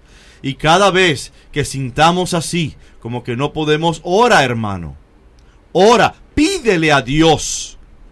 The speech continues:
Pídele a Dios con sencillez, con humildad. Él te va a responder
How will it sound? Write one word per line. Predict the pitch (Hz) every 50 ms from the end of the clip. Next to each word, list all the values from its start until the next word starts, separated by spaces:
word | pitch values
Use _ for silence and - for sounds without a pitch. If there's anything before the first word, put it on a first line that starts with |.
| - - -
Pídele | 220 262 269 220 214 202 180
a | 160 151
Dios | 143 156 170 170 -
con | - 160 151
sencillez, | 147 - 147 139 123 - 135 135 117 135 147 139 - - - - - -
con | - 131 139 135
humildad. | 127 123 127 120 110 117 135 127 104 - - - - - -
Él | 127 135 147 175 185
te | - 220 208
va | 180 139 139 156
a | 160
responder | 165 180 175 - - - 170 156 131 120 107 101 135 143 131 110